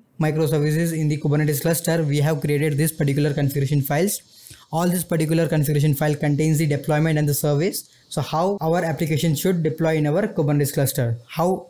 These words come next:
particular resources should be generated. So those all configurations are there, like history dashboard is having a deployment and the service, Cloud Gateway is having the deployment and the service,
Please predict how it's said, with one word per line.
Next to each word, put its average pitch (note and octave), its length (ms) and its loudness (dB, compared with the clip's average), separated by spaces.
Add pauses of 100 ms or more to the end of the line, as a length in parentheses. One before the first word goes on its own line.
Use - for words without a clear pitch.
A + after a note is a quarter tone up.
particular D#3+ 380 2
resources D3+ 500 2
should D3 200 0
be D#3 80 2
generated. B2+ 500 0 (400)
So D#3+ 340 -2
those D#3 360 0
all E3 100 0
configurations D3+ 560 2
are C3+ 140 2
there, F3 320 0 (400)
like D3 140 -2
history D3 440 -2
dashboard D3+ 460 2
is D3 80 0
having C#3+ 320 2
a C#3+ 60 2
deployment D3 520 2
and C#3 100 2
the C3+ 80 2
service, D3+ 520 0 (1200)
Cloud D3+ 260 0
Gateway D3 240 0
is C#3+ 100 2
having C#3 380 2
the D3 80 2
deployment C#3+ 540 2
and C#3 100 2
the C3+ 60 2
service, C#3+ 480 0